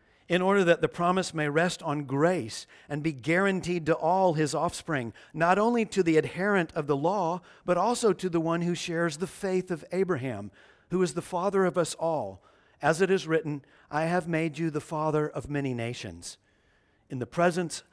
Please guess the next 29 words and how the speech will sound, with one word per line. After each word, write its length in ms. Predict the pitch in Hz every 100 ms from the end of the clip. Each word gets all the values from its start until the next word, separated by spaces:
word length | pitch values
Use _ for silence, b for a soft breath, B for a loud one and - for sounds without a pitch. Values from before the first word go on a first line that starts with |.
| b
of 120 | - 123
the 60 |
God 400 | 123 151 160 170
in 200 | 160 147
whom 260 | 131 170 165
he 140 | 156
believed, 580 | 165 143 147 160 156 143 - B B
who 120 | 151
gives 320 | 143 156 135 139
life 340 | 147 175 175
to 100 | -
the 120 | 143
dead 380 | 127 147 151 151
and 220 | 135 135
calls 360 | - 156 160 143
into 220 | 139 151
existence 560 | 127 123 165 - 143 -
the 100 | 131
things 360 | - 156 156
that 200 | 120 120
do 180 | 120 156
not 240 | 143 123
exist." 580 | 120 107 98 120 95 - - B B B
Do 80 |
you 160 | 170 196
share 440 | 190 - 190 226 220
the 120 | 190
faith 360 | - 170 190
of 140 | 190